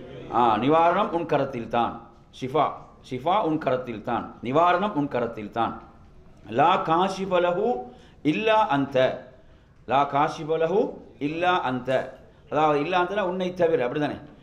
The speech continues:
லா காஷிஃபனா அதை நீக்குபவன், ஆ, லஹு அதை நீக்குபவன், துன்பத்தை அவன் நீக்கக்கூடியவன் உன்னை தவிர வேறு எவரும் இல்லை என்றது. அப்ப இதை வந்து நாங்க என்ன செய்யலாம்? பிற நோயாளிகளுக்கு,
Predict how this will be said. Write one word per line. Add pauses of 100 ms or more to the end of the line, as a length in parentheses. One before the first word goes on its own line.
(140)
லா
காஷிஃபனா (260)
அதை
நீக்குபவன், (520)
ஆ,
லஹு
அதை
நீக்குபவன், (340)
துன்பத்தை
அவன்
நீக்கக்கூடியவன்
உன்னை
தவிர
வேறு
எவரும்
இல்லை (180)
என்றது. (220)
அப்ப
இதை
வந்து
நாங்க
என்ன
செய்யலாம்? (260)
பிற
நோயாளிகளுக்கு,